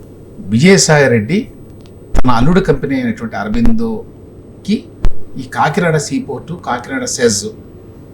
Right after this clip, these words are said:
ఈ రెండింటిలో వాటాలని బలవంతంగా లాక్కొని ఆ కంపెనీకి కట్టబెట్టారు.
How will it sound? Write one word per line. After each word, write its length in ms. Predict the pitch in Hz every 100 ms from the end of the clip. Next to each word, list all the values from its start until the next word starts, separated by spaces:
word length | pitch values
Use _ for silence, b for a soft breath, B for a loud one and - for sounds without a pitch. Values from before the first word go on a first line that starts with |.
| -
ఈ 160 | 135 139
రెండింటిలో 640 | 117 147 185 175 175 180
వాటాలని 680 | 117 117 123 214 127 180 113
బలవంతంగా 600 | 110 123 139 147 135 117
లాక్కొని 540 | 104 107 - 160 247 - - - - - - - -
ఆ 100 | 131
కంపెనీకి 580 | 123 135 160 170 151 - - - 135
కట్టబెట్టారు. 720 | 131 131 - - 107 101